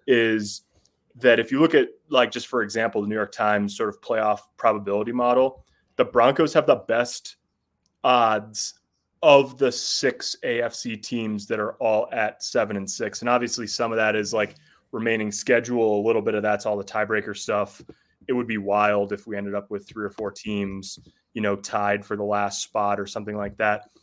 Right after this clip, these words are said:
But in general, I mean, there's not much more you can ask for than being right in that mix of, of seven and six teams here with, um, with four to go and sort of knocking on the door of, of being in playoff contention.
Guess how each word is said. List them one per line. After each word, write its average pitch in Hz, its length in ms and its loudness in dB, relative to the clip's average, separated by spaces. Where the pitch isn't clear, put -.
But 196 140 12
in 220 180 6
general, 139 540 4
I 127 80 -4
mean, 131 340 0
there's 131 120 -6
not 160 160 6
much 139 160 -6
more 143 140 2
you 135 80 -4
can 117 120 -4
ask 123 300 0
for 107 240 -2
than 104 160 -4
being 104 240 -2
right 107 220 2
in 107 100 -4
that 98 220 -4
mix 107 360 -6
of, 101 220 -6
of 107 160 -6
seven 104 300 -4
and 101 100 -6
six 101 240 -10
teams 110 320 -8
here 104 240 -4
with, 101 400 -8
um, 101 400 -4
with 117 160 -10
four 110 300 -4
to 101 80 -4
go 101 360 -2
and 101 120 -6
sort 107 200 -4
of 98 140 -4
knocking 107 360 0
on 104 140 0
the 101 80 -4
door 104 400 0
of, 98 220 -2
of 101 360 -6
being 101 200 -4
in 95 80 -8
playoff 101 280 -4
contention. 98 480 -12